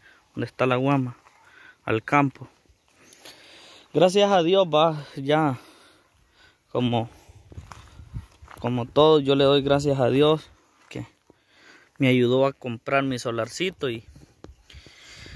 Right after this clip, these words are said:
pues aquí es que vamos a hacer la casa, si Dios lo permite, con la ayuda de los suscriptores que me apoyen en un granito de arena. Los suscriptores van a, a saber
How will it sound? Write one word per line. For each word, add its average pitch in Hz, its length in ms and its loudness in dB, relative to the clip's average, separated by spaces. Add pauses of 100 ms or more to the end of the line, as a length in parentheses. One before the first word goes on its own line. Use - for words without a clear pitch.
(220)
pues 120 240 -4
aquí 139 280 2
es 160 80 2
que 175 100 -2
vamos 180 240 2
a 180 40 -2
hacer 180 260 0
la 180 120 0
casa, 180 340 0
si 160 140 -6
Dios 160 140 0
lo 165 120 -2
permite, 160 520 -4 (360)
con 127 180 -6
la 120 60 -2
ayuda 147 320 0
de 151 60 2
los 139 180 -6
suscriptores 147 680 -4
que 127 100 -8
me 123 120 -6
apoyen 170 520 -2 (960)
en 127 120 -6
un 151 160 -2
granito 147 420 -2
de 139 120 0
arena. 147 380 -2 (1700)
Los 143 200 0
suscriptores 156 640 2
van 170 200 0
a, 147 420 -2
a 131 100 -10
saber 175 480 0